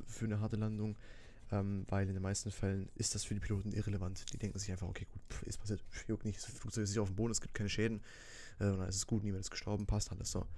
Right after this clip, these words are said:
Und deswegen, ähm, ja, ein bisschen nachsichtiger sein. Und als letztes jetzt, was wir als <clears throat> Überraschungsthema, sag ich mal, hatten, ähm, weniger weil es was, ja, jetzt unbedingt was Lustiges ist, sondern eher weil es einfach irgendwas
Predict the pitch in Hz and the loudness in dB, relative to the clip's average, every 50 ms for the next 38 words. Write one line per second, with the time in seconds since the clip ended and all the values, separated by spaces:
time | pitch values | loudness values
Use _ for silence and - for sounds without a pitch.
0 | - - - - - - - - - - 104 98 - - - 110 104 101 98 104 | 6 6 6 6 4 4 2 2 0 0 -2 -4 -2 -2 0 2 2 2 2 0
1 | 104 98 95 98 - - - - - - - - - - - - 98 95 92 90 | -2 -4 -4 -8 -10 -12 -10 -8 -8 -8 -6 -6 -6 -4 -2 -2 -2 -2 -2 -4
2 | 87 - - - 98 - - - - - - - - - - - - - 147 120 | -6 -8 -8 -6 -8 -8 -8 -10 -12 -14 -16 -16 -18 -18 -18 -10 -4 0 2 2
3 | - - 107 98 90 95 - - - - - - - - - - - - - - | 4 4 4 2 2 0 -2 -4 -6 -10 -10 -8 -6 -6 -4 -4 -6 -6 -8 -8
4 | - - - - - - - - - - - - - - - 135 143 - 123 - | -10 -12 -14 -16 -16 -18 -18 -18 -16 -16 -16 -16 -8 -4 0 0 2 2 2 2
5 | - 135 - 156 160 175 - - - 127 123 - - 113 113 117 110 - - - | 2 2 2 0 0 0 0 0 0 0 0 0 0 -2 -2 0 2 4 6 6
6 | - - - 170 - - - - 170 160 135 120 107 107 110 117 - 117 107 110 | 4 2 -2 -8 -8 -4 2 6 6 6 6 4 0 0 0 2 2 2 2 2
7 | 117 - 135 123 - - - 131 127 127 120 117 117 117 - - - - 113 113 | 0 -2 -2 -2 -2 -2 -2 -2 -2 -2 -4 -4 -6 -6 -8 -6 -4 -2 -2 0
8 | 110 110 101 98 113 - - 127 127 - - - - - - - - - - - | -2 -2 -4 -6 -6 -8 -6 -8 -6 -4 -2 -2 -2 -2 -2 -4 -8 -12 -14 -14
9 | - - - - - 113 110 110 110 110 104 104 110 117 123 113 110 104 107 104 | -14 -14 -14 -10 -4 -2 0 0 0 0 2 2 2 2 2 2 2 2 2 2
10 | 101 - - - - - - - 107 107 104 - - - - - - - - 110 | 2 2 2 0 -2 -4 -4 0 2 4 4 4 4 4 2 2 2 0 -2 0
11 | 110 107 101 104 - - - - - 110 107 107 107 98 - - - 107 - - | 2 2 2 2 0 0 -2 0 2 2 4 4 6 6 4 4 4 2 2 2
12 | 107 113 - - 131 123 123 135 135 131 113 107 107 107 110 110 107 110 110 - | 2 2 2 0 0 -2 0 0 0 0 0 -2 -2 -2 -2 -2 -2 -4 -4 -6
13 | 110 104 107 104 113 110 110 107 104 - - | -6 -6 -4 -4 -4 -4 -4 -4 -4 -6 -6